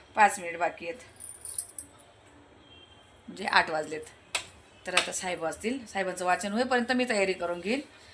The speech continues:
आजचा अध्याय च-, च-, जो चौथा अध्याय तो थोडासा छोटा आहे आणि काल जो <laughs> दुसरा अध्याय होता ना,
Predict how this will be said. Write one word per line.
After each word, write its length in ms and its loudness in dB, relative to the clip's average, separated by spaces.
आजचा 360 6
अध्याय 340 4
च-, 140 -6
च-, 320 0
जो 180 -2
चौथा 300 4
अध्याय 240 6
तो 120 0
थोडासा 420 -4
छोटा 200 -6
आहे 100 -6
आणि 160 -4
काल 320 10
जो 160 0
<laughs> 340 0
दुसरा 240 -2
अध्याय 280 2
होता 260 -2
ना, 60 -6